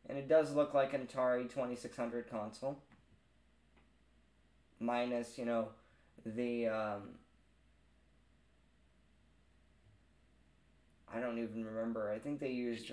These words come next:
rom cartridges, if I remember the Atari episode very well. Um, basically, they say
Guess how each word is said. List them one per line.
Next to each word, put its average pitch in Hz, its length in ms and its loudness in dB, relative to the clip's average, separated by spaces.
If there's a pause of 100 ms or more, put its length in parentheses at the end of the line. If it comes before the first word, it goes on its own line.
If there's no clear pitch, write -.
rom 110 280 -2
cartridges, 113 680 -8 (640)
if 110 140 -4
I 110 80 4
remember 107 480 -2 (440)
the 117 140 0
Atari 117 340 4
episode 110 480 -4
very 110 240 -2
well. 113 240 0 (1400)
Um, 117 480 4 (420)
basically, 143 640 4
they 135 160 2
say 131 580 2